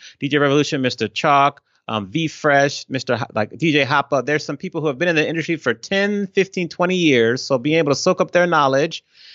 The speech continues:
and just really, um, that whole process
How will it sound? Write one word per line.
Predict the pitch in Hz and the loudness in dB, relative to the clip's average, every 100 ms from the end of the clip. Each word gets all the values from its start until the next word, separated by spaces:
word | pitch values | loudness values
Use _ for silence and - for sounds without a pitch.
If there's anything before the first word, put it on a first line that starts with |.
| - _ - | -20 _ -6
and | 139 | -4
just | 131 143 | -2 -2
really, | 131 165 180 170 160 156 - | -2 0 2 2 2 0 0
um, | 127 120 120 123 | 0 0 -2 -2
that | 143 147 | 0 0
whole | - 165 | 0 -2
process | 156 - 156 151 - 135 117 - - | 0 0 0 0 -2 -2 -2 -6 -20